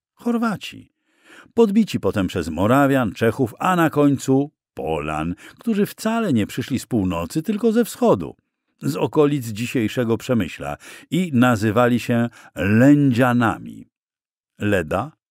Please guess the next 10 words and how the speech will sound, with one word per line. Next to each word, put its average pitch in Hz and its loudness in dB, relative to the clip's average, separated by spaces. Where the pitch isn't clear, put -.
pole 71 -6
uprawne, 64 -8
albo 202 -2
stanowili 127 0
jeden 104 0
ze 90 -2
szczepów - -4
tego 85 -4
dużego 95 2
plemienia. 55 -12